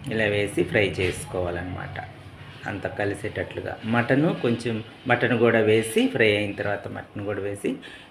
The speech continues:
కొంచెం మగ్గనివ్వాలి. తర్వాత కొంచెం కారము, ఎందుకంటే, ఆ, రసం వేస్తున్నాం కదా, చింత చిగురు రసము అవన్నీ వేస్తున్నాం కాబట్టి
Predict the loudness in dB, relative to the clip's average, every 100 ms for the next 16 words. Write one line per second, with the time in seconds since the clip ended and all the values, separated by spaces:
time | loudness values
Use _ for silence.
0 | -4 2 2 4 2 4 4 6 6 6
1 | 0 0 0 -4 -8 -20 -20 -20 -20 -20
2 | -20 -20 -20 -20 -20 -20 -10 -6 -4 -6
3 | -10 -18 -20 -20 -20 -20 -20 -4 2 6
4 | 8 6 6 4 4 -8 -16 -2 0 2
5 | 0 -2 4 6 6 4 4 4 4 2
6 | -8 -2 -2 0 -2 0 0 0 -14 -8
7 | -4 -2 0 -2 0 0 2 -2 -4 -6
8 | -4 -2 -2 -2 -6 -6 -8 -4 -4 -2
9 | -4 -4 -6 -4 -2 -2 -4 -4 -8 -10
10 | -10 -8 -8 -8 -10 -12 -8